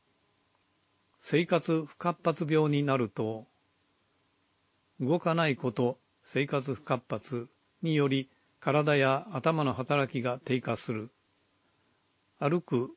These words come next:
身の回りのことをするなどの動作が行いにくくなる。疲れやすくなる。感染症に対しての抵抗力が落ち、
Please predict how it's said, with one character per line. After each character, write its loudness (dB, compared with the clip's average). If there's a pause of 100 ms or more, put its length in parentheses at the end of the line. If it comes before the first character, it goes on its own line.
身 -2
の 0
回 2
り 0
の 0
こ -2
と 2
を 2
す -6
る 0
な 0
ど -4
の -4
動 0
作 -2
が -2
行 -4 (120)
い 0
に -2
く -8
く -4
な 0
る。 -6 (1040)
疲 -2
れ 4
や 4
す -12
く -4
な 2
る。 -6 (1200)
感 -2
染 0
症 2
に 2
対 0
し -12
て -2
の -2
抵 -2
抗 4
力 0
が -2
落 -6
ち、 -18